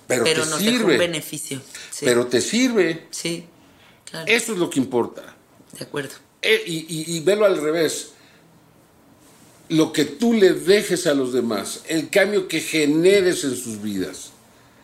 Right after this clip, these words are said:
Speaker 1: eso es lo que importa. Eso es el, el, el, el cumulat-, el, el regalo acumulativo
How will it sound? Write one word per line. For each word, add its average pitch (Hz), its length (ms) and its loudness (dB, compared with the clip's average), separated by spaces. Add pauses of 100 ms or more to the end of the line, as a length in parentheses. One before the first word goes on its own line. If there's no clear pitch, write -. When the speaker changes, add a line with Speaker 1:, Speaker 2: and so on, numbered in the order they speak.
(300)
Speaker 1:
eso 175 300 4
es 139 60 -2
lo 131 120 2
que 123 100 -4
importa. 107 380 -4 (440)
Eso 208 320 2
es 175 80 -6
el, 170 80 0
el, 131 320 2
el, 131 420 -4 (380)
el 135 260 0
cumulat-, 135 640 4
el, 135 200 4
el 135 300 2
regalo 190 840 0 (460)
acumulativo 135 1400 2